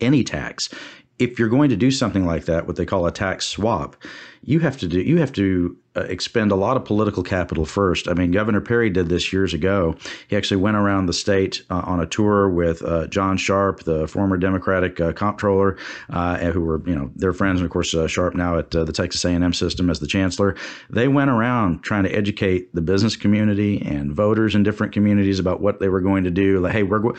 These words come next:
we swear to you." This is, it's like, it's a grand promise. "We swear to you that if we raise this tax, then this tax over here will go down." The problem with that is when you say it, no one believes it.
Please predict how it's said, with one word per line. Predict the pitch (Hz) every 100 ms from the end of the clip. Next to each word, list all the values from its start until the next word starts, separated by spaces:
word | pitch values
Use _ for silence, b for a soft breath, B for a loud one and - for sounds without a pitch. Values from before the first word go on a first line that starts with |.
| B B
we | 107
swear | 107 - 120 147
to | 131
you." | 82 -
This | 120 120
is, |
it's | 131 135
like, | -
it's | - 120
a |
grand | 107 131 120
promise. | 101 78 69 - _ _ _ -
"We | 104
swear | 95 - - 143 165
to |
you | 120 87 87 B B B
that | - 92
if | 92 -
we | 98 98 95 -
raise | 92 104 135 160
this | 160 190 -
tax, | 120 98 92 -
then | 98 92 87
this | 104 135
tax | 147 135 135
over | 110
here | 107 117
will | 95
go | 90 95
down." | 90 76 - B B B
The | -
problem | - - 165 160
with | 95 87
that | 90 85
is | 85 78 -
when | - 95
you | 131
say | - 170 113
it, | 85 - _
no | 101 117
one | 117 95
believes | 92 95 95 78
it. | 69